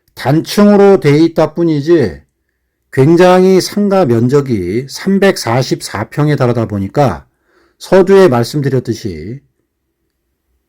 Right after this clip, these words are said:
대항력 임차인으로 조사된 사람만 열여섯 명에 달하고요. 그 외 임차인이 더 있는 걸로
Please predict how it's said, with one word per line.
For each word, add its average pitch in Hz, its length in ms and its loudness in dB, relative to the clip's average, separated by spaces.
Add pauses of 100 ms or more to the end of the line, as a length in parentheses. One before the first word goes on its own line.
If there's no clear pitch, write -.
(1600)
대항력 170 760 4
임차인으로 151 960 0
조사된 139 680 0
사람만 123 640 -2 (720)
열여섯 131 560 2
명에 151 280 2
달하고요. 104 680 -4 (240)
그 139 280 -2
외 143 380 2 (680)
임차인이 147 760 0
더 131 180 0
있는 147 560 0
걸로 135 500 0